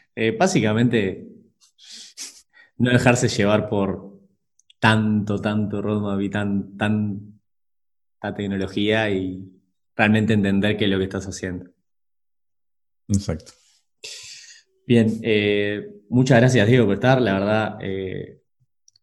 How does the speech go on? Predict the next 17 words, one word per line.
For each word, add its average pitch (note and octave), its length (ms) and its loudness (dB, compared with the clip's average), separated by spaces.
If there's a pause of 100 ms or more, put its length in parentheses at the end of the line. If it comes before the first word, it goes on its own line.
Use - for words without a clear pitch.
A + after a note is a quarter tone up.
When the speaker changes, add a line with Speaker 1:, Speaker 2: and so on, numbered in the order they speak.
(360)
Speaker 1:
como G2 220 -8
decía, G2+ 680 0
podríamos G#2 300 0
seguir G2 220 -4
por F#2 120 -6
horas G2 220 -2
hablando F#2 280 -4
de G2+ 60 -2
esto. A2 200 -2
Yo G#2 180 -6
la, F#2+ 300 -6
la F#2+ 120 -8
pasé F#2+ 220 -8
muy F#2+ 180 -6
bien. A#2 320 -4
Te G2 80 -10
agradezco A2 720 -4